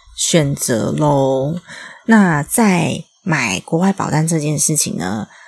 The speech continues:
很多人说，诶，境外保单不合法，并不是本身买了境外保单就是犯罪的意思哦。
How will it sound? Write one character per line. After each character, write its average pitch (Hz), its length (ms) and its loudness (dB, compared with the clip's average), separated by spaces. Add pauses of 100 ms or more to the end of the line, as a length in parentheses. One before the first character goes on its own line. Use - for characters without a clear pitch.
(220)
很 165 160 0
多 269 180 4
人 175 220 2
说， 170 300 2
诶， 226 120 4
境 240 240 2
外 226 160 4
保 156 160 -4
单 170 220 0
不 180 140 -2
合 151 200 -4
法， - 340 -4
并 240 240 4
不 147 260 -2
是 170 420 4
本 135 200 2
身 190 220 4
买 190 200 2
了 - 100 -4
境 180 180 2
外 180 160 0
保 - 200 -4
单 156 260 -2
就 180 140 -2
是 175 160 2
犯 170 340 2
罪 151 240 4
的 - 100 2
意 170 140 0
思 - 260 2
哦。 156 80 0